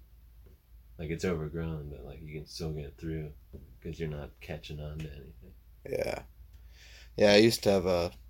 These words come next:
Speaker 2: I grew out of 'em, but I, when I say grew out of 'em, I got too fat. <laughs> I had a
Speaker 1: Yeah.
Speaker 2: nice pair of brush pants for, like, small game hunting.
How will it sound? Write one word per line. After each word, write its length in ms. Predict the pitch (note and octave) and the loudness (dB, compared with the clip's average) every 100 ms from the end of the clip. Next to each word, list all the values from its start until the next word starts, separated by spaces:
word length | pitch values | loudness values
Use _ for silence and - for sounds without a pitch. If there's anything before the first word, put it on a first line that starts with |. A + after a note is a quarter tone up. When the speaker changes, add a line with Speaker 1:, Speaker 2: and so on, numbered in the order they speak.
| - | -10
Speaker 2:
I 80 | G2 | -6
grew 240 | - F2+ | 0 2
out 180 | D2+ E2 | 4 2
of 80 | E2 | 2
'em, 160 | D#2+ - | -2 -2
but 100 | B1+ | -2
I, 80 | - - - - - - - - - | -4 -12 -20 -20 -20 -20 -20 -20 -14
when 120 | - E2+ | -6 -6
I 40 | |
say 240 | - F2 | -4 -6
grew 240 | - - G#1 | -6 -2 0
out 140 | G#1+ | 0
of 80 | A#1 | -4
'em, 60 | - | -6
I 40 | |
got 180 | - - | -6 -6
too 100 | - | -10
fat. 380 | - - - - - - | -12 -10 -10 -12 -20 -18
<laughs> 800 | - - - - - - - - | -14 -14 -14 -20 -18 -18 -6 6
I 60 | G#2 | 8
had 80 | |
a 40 | G2 | 10
Speaker 1:
Yeah. 40 | |
Speaker 2:
nice 120 | G2 - | 8 6
pair 200 | G2+ F#2+ | 4 4
of 120 | - | 4
brush 300 | F2+ - - | 0 0 -2
pants 560 | F#2 D#2+ - - - - - - - - - | -2 -2 -4 -6 -8 -14 -20 -20 -18 -16 -2
for, 60 | F2 | 2
like, 160 | D#2+ | 2
small 280 | - F#2+ F2 | 0 -2 2
game 220 | F#2+ F#2 | 4 2
hunting. 420 | G#2+ G#2 - A2+ | 2 -4 -4 -8